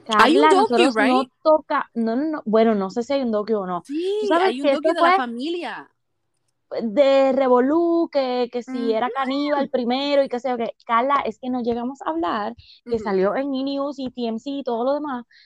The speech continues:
Speaker 1: Ajá.
Speaker 2: que él está trabajando en una tienda por departamento.
Speaker 1: ¿Qué?
Speaker 2: Y enseñaron el name tag y todo. Yo te lo envié, es que ahora mismo, ya lo, eso fue hace
Speaker 1: Pero
Speaker 2: como
Speaker 1: tú me
Speaker 2: tres
Speaker 1: enviaste, no,
Speaker 2: semanas
Speaker 1: tú me
Speaker 2: atrás.
Speaker 1: enviaste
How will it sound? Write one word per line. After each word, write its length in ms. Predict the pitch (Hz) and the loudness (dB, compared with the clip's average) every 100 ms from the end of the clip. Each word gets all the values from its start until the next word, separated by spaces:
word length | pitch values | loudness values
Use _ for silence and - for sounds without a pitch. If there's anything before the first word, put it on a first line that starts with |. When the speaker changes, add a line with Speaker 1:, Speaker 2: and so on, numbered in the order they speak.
| _ - | _ -10
Speaker 1:
Ajá. 200 | 208 196 | -8 -4
Speaker 2:
que 220 | 277 247 - - | 2 2 0 -2
él 420 | 247 285 285 254 | 2 4 2 0
está 340 | - 220 - 208 | -4 -8 -8 -6
trabajando 840 | 208 208 220 254 330 302 254 247 - _ _ | -6 -6 -4 -6 -4 -2 -2 -4 -10 _ _
en 160 | 226 208 | -6 -4
una 180 | 196 185 | -6 -6
tienda 300 | 214 226 247 | -6 -6 -6
por 140 | 254 | -6
departamento. 840 | 240 247 247 254 247 220 - 214 226 _ - | -8 -8 -10 -10 -10 -10 -14 -18 -20 _ -2
Speaker 1:
¿Qué? 840 | 269 247 240 240 233 240 254 359 - - | 2 4 2 2 0 -4 -8 -10 -12 -6
Speaker 2:
Y 280 | 240 233 | -2 2
enseñaron 640 | 220 214 220 202 190 196 240 | 2 0 -4 -6 -6 -4 -4
el 160 | 262 | -2
name 220 | 233 233 240 | -2 -2 -4
tag 180 | 269 269 | -6 -8
y 140 | 285 262 | -6 -4
todo. 320 | 208 302 311 | 0 2 2
Yo 180 | 226 226 | 2 2
te 100 | 285 | 4
lo 80 | 330 | 4
envié, 480 | 330 339 302 302 320 | 4 4 4 4 2
es 120 | - | 0
que 80 | 254 | -2
ahora 160 | 254 | 0
mismo, 400 | 285 330 311 277 - _ - | -2 -2 -2 -4 -8 _ 0
ya 100 | 240 | 2
lo, 160 | 277 - | 2 -2
eso 200 | 226 233 | -10 -10
fue 80 | 247 | -10
hace 140 | 277 | -4
Speaker 1:
Pero 180 | 311 240 | 0 2
Speaker 2:
como 80 | 220 | 0
Speaker 1:
tú 40 | |
me 80 | 285 | -4
Speaker 2:
tres 20 | |
Speaker 1:
enviaste, 460 | 294 359 370 - 277 | -2 0 0 0 -2
no, 0 | |
Speaker 2:
semanas 200 | 240 240 | -4 -2
Speaker 1:
tú 40 | 240 | -4
me 40 | |
Speaker 2:
atrás. 140 | 196 190 | -4 -4
Speaker 1:
enviaste 360 | 302 330 - | -6 -6 -12